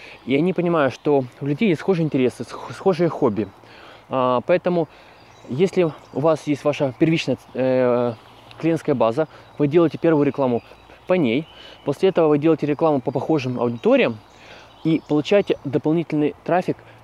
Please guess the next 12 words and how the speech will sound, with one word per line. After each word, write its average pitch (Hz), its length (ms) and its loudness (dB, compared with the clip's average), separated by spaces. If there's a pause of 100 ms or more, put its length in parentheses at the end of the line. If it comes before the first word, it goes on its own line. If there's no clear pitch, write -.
по 139 80 -6
клиентам, 170 480 -2
которые 147 300 0 (120)
очень 196 280 2
похожи 147 440 -2 (120)
на 135 340 0
ваши. 117 420 -2 (1120)
Соответственно, 156 500 -2 (380)
а, 135 420 2 (240)
второй 208 280 2
альтернативный 170 460 0
инструмент — 233 500 0